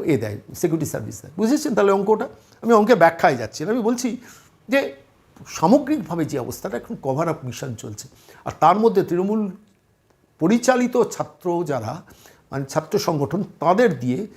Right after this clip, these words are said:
কাউন্টার করানো হচ্ছে, যাতে অধিকাংশ ডাক্তার, নাইনটি পার্সেন্ট ডাক্তার কিন্তু এখন লড়াইয়ের, উম, এতে আছেন, মানসিকতায় আছেন। আর যেখানে, যেখানে তৃণমূলের ছাত্র সংগঠন আছে, আমি শুনছিলাম স্বাগত দত্ত হসপিটাল, সেখানেও যাতে আন্দোলনটা না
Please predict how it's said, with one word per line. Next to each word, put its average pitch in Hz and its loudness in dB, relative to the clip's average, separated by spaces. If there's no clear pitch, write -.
কাউন্টার 202 4
করানো 147 0
হচ্ছে, 113 -6
যাতে 165 -6
অধিকাংশ 196 -2
ডাক্তার, 120 -8
নাইনটি 220 4
পার্সেন্ট 190 0
ডাক্তার 143 -4
কিন্তু 151 -8
এখন 147 -6
লড়াইয়ের, 139 0
উম, 131 -8
এতে 151 0
আছেন, 120 -12
মানসিকতায় 147 -4
আছেন। - -20
আর 143 -4
যেখানে, 175 2
যেখানে 185 -2
তৃণমূলের 175 -2
ছাত্র 170 -12
সংগঠন 160 -6
আছে, 165 -8
আমি 196 -6
শুনছিলাম 196 0
স্বাগত 160 -2
দত্ত 165 -2
হসপিটাল, 117 -6
সেখানেও 190 2
যাতে 160 -2
আন্দোলনটা 160 0
না 143 -4